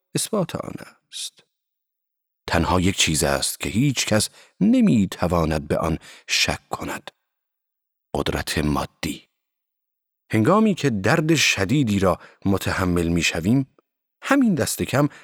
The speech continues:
تردید ناپذیر است. به عبارت دیگر، جذبه مادیگرایی روحانی است. مردم آن را می‌پذیرند چون قطعی است.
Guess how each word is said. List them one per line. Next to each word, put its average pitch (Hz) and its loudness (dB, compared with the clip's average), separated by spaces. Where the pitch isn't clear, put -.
تردید - -8
ناپذیر - -10
است. - -12
به 90 0
عبارت 92 2
دیگر، 107 -2
جذبه 98 2
مادیگرایی 82 0
روحانی 85 -6
است. - -12
مردم 127 -2
آن 147 0
را 135 0
می‌پذیرند 160 0
چون 170 0
قطعی - -4
است. - -8